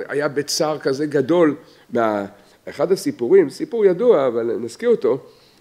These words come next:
היה אחד הסיפורים שלפני שהוא הגיע לרבנו, הוא, הוא, אז הוא התחיל להסתובב אצל החסידים. הוא, הוא חיפש כל כך, הוא, מה-, מהשפלות שלו, הוא כל כך חיפש, אז הוא הלך את,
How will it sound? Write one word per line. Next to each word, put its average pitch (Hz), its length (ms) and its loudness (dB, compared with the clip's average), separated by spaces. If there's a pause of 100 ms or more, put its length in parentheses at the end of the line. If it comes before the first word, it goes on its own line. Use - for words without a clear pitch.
היה 123 280 0
אחד 147 220 -4
הסיפורים 147 420 0
שלפני 151 360 -2
שהוא 190 140 2
הגיע 165 160 2
לרבנו, 160 500 0 (760)
הוא, 110 120 -2 (160)
הוא, 123 220 2 (320)
אז 180 220 -2
הוא 180 60 4
התחיל 160 240 -4
להסתובב 151 440 -2
אצל 156 220 -6
החסידים. 110 580 -8 (600)
הוא, 95 120 -6 (180)
הוא 107 140 -8
חיפש - 440 -4
כל - 180 -4
כך, 196 240 0
הוא, 120 140 -2 (200)
מה-, 110 200 -2
מהשפלות 120 520 -6
שלו, 113 240 -4
הוא 123 80 -4 (380)
כל 143 100 -4
כך 180 60 -2
חיפש, 190 300 -2
אז 131 80 -6
הוא 120 60 -2
הלך 165 260 -2
את, - 180 -4